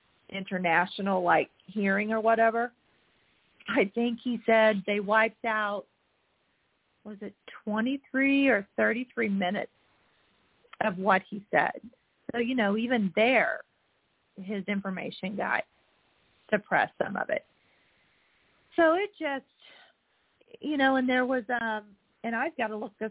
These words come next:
up. There's a, uh, they said that the largest, um, influencer in the world is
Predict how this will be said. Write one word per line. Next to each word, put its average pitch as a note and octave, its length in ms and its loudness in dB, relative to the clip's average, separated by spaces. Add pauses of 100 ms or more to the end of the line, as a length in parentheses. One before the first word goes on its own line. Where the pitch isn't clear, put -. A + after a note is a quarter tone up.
up. G3 180 -2
There's G#3+ 200 -2
a, - 520 -12
uh, A3+ 320 0
they B3+ 200 0 (160)
said A3 300 2
that G3+ 180 -2 (840)
the G#3 80 -10
largest, C#4 840 0 (1800)
um, G3+ 320 -4
influencer G#3+ 720 -2
in G#3 60 0
the G3+ 80 2
world F#3+ 640 2 (920)
is G3+ 500 2